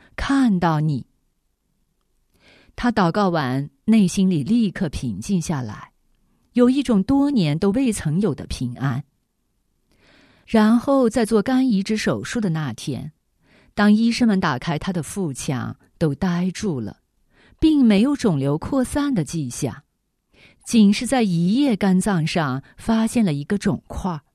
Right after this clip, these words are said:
医生们只好在手术台上就改变了手术方案，做了局部的肝切除。可更令到医生感到震惊和百思不得其解的是，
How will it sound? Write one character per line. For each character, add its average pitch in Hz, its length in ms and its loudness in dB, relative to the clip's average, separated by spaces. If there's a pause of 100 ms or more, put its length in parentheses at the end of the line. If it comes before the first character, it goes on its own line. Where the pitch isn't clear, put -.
(1300)
医 220 180 4
生 226 160 4
们 208 100 4
只 185 240 2
好 170 180 -2
在 190 160 -2
手 156 200 -4
术 185 160 -4
台 127 360 -6
上 165 460 -4
就 160 160 -2
改 123 180 -4
变 170 160 -2
了 139 80 -2
手 - 240 -6
术 - 160 -6
方 160 300 -6
案， 165 260 -4 (560)
做 294 220 2
了 208 100 4
局 165 320 0
部 214 160 -2
的 175 140 0
肝 208 260 0
切 240 300 -2
除。 - 320 -10 (1500)
可 226 240 2
更 285 340 4
令 247 120 6
到 208 140 4
医 220 240 2
生 214 240 2
感 175 180 0
到 147 140 0
震 226 380 4
惊 170 260 0
和 208 160 -2
百 151 240 -2
思 170 160 -4
不 202 160 -4
得 190 160 -2
其 151 340 -4
解 185 160 -4
的 90 120 -10
是， - 320 -6